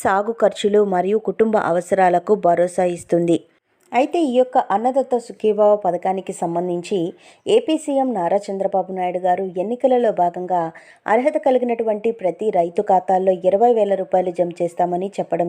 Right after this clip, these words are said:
జరిగింది. అందులో మనకు పీఎం కిసాన్ సమ్మాన్ నిధి పథకానికి సంబంధించి సంవత్సరానికి ఆరు వేల రూపాయలు జమ చేస్తామన్నారు. అలాగే అన్నదాత సుఖీభవ పథకానికి సంబంధించి పద్నాలుగు వేల రూపాయలు జమ చేస్తామన్నారు. ఇలా మొత్తం ఏపీ రైతుల ఖాతాల్లో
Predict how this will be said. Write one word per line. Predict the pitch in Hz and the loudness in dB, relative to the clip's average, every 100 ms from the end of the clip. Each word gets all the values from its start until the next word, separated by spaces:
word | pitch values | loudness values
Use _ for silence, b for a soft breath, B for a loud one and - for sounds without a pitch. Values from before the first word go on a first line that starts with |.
| 170 | -2
జరిగింది. | 170 170 175 240 349 B B B - 233 | -4 -4 -2 0 -2 B B B -2 0
అందులో | 285 254 214 | 2 0 -2
మనకు | 196 196 233 180 180 240 | -6 -4 0 0 -2 0
పీఎం | 254 277 | 0 0
కిసాన్ | 262 254 240 233 | -4 -2 -2 -2
సమ్మాన్ | 180 185 196 | -4 -2 -2
నిధి | 196 196 175 | -4 -4 -2
పథకానికి | 170 180 175 175 - | -2 -4 -6 -8 -8
సంబంధించి | 175 175 180 175 - 202 165 B B _ - | -8 -6 -8 -8 -4 -4 -4 B B _ 0
సంవత్సరానికి | 240 254 262 240 226 233 - | 0 0 0 0 -2 -2 2
ఆరు | 175 190 | 2 4
వేల | 190 180 175 | 2 0 -2
రూపాయలు | 175 175 170 170 | 0 2 0 -4
జమ | 170 170 | -4 -6
చేస్తామన్నారు. | 165 175 175 175 170 202 320 B B - 196 | -4 -2 -2 -4 0 0 0 B B -2 0
అలాగే | 214 233 - 196 | 2 0 -2 -2
అన్నదాత | 254 254 240 202 | 0 0 -2 -6
సుఖీభవ | 190 - 190 185 180 | -6 -4 0 2 2
పథకానికి | 180 170 180 175 175 180 | 0 -2 -4 -6 -6 -4
సంబంధించి | 175 175 175 170 240 240 | -4 -6 -8 -4 -2 0
పద్నాలుగు | 170 175 175 175 175 | 0 2 0 2 0
వేల | 175 170 | 0 -2
రూపాయలు | 165 170 175 180 | 0 0 0 -2
జమ | 170 165 170 | -4 -4 -8
చేస్తామన్నారు. | - 175 175 170 170 170 B B B - | -4 -4 -4 -4 0 -2 B B B 0
ఇలా | 247 247 190 | 2 2 0
మొత్తం | 185 - 208 175 b b b - 220 | -4 -2 -2 -4 b b b 2 4
ఏపీ | - 269 220 | 4 2 2
రైతుల | 185 202 196 185 | 2 0 -2 0
ఖాతాల్లో | 180 190 185 | 0 2 2